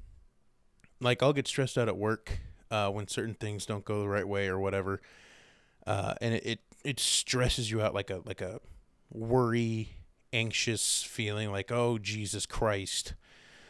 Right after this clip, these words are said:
what the hell's going on?" type of thing. When,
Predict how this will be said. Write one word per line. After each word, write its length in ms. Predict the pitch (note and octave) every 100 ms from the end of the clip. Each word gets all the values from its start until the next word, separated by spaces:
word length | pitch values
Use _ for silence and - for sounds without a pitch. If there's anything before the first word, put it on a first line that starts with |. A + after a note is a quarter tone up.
| - -
what 260 | A#2 A2 -
the 60 |
hell's 240 | G2+ A2 F#2+
going 280 | G2+ F#2
on?" 260 | G#2 A#2 A2
type 240 | - G#2
of 80 | G2
thing. 380 | - G2 F#2 F2+ - - - - _
When, 520 | A#2 A2+ A2 G#2+ G2+